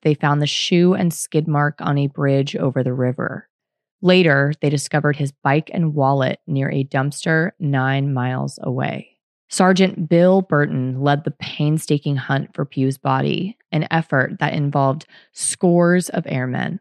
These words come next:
as well as detectives from the nearby sheriff's department. After the Air Force officially called off the search, Burton and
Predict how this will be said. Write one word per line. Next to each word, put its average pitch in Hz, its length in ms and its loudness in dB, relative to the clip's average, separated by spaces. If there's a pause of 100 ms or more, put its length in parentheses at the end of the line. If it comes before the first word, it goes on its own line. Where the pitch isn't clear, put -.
(360)
as 156 180 -2
well 147 140 2
as 143 100 0
detectives - 720 -4
from 143 160 -2
the 143 100 0
nearby 131 320 -2
sheriff's 139 420 -2
department. - 600 -8 (840)
After 175 220 2
the 160 240 0
Air 165 220 4
Force 147 500 0
officially 170 640 0
called 147 320 -2
off 143 260 -2
the - 80 -10
search, - 640 -2
Burton 180 420 0
and - 180 -2